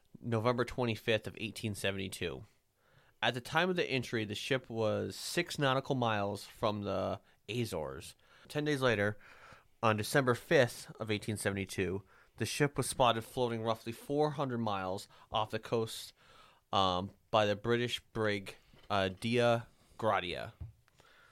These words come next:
Uh, they found the ship floating in rough, choppy seas, uh, when it should, uh, should have been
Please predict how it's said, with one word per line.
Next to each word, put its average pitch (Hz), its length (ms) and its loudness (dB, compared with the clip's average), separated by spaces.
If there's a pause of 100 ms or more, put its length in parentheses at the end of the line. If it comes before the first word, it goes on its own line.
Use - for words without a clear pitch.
(600)
Uh, 98 380 -2
they 120 160 0
found 143 340 0
the 160 40 -4
ship - 300 -2
floating 117 420 -2
in 104 360 -8 (340)
rough, 120 240 2
choppy 123 340 0
seas, 90 560 -8 (640)
uh, 92 240 2
when 120 180 0
it 120 160 2 (180)
should, 143 380 -2
uh, 90 320 0
should - 180 -6
have 151 160 2
been 117 280 2